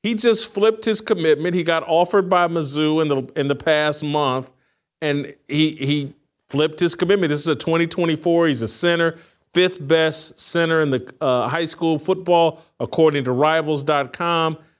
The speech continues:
They lost their only offensive lineman recruit this weekend.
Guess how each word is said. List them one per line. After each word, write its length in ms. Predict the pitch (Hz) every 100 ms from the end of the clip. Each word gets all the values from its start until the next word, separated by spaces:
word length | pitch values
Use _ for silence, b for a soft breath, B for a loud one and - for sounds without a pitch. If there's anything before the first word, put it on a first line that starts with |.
| b _ _ _ _ _ _
They 100 | 165
lost 340 | 202 220 226 226
their 120 | 208
only 220 | 208 196
offensive 500 | 185 185 190 175 165
lineman 480 | 175 175 160 135 131
recruit 560 | 127 127 139 135 127 _ 120
this 280 | 143 143
weekend. 800 | 143 147 139 131 120 117 113 113